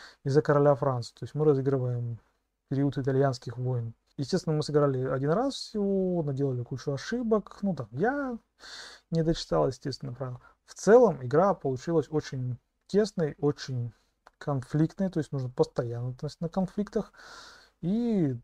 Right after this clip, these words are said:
да, то есть если ты там вовремя захватил города, ты владеешь ресурсами, у тебя ресурсов хватает. То есть не успел захватить города, ресурсов у тебя не хватает, ты прям проседаешь очень сильно, тебе не хватает каких-то действий, ты,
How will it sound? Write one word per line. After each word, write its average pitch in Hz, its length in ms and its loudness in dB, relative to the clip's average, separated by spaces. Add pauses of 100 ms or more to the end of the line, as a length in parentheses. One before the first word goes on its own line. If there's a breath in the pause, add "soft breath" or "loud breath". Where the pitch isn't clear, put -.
(120)
да, 131 320 -2
то 127 140 -10
есть 113 160 -12
если - 200 -12
ты 135 120 -8
там 123 280 -6
вовремя 131 400 2
захватил 220 720 -4 (320)
города, 165 680 6
ты 190 120 -6
владеешь 143 460 -4
ресурсами, 127 640 -8
у - 40 -8
тебя 135 180 -6
ресурсов 131 500 -12
хватает. 117 520 -8 (220)
То 139 80 -14
есть 123 200 -14
не 127 120 -6
успел 202 340 0
захватить 226 400 -2
города, 202 440 0 (540 loud breath)
ресурсов 185 420 -4
у - 60 -20
тебя 156 120 0
не 147 100 -2
хватает, 139 500 -2
ты 147 120 -4
прям 123 220 -6
проседаешь 143 580 -2
очень 127 240 -10
сильно, 175 560 -2
тебе 127 240 -8
не 120 100 -6
хватает 123 560 -6
каких-то 123 460 -10
действий, 180 680 -4 (540 loud breath)
ты, 151 80 0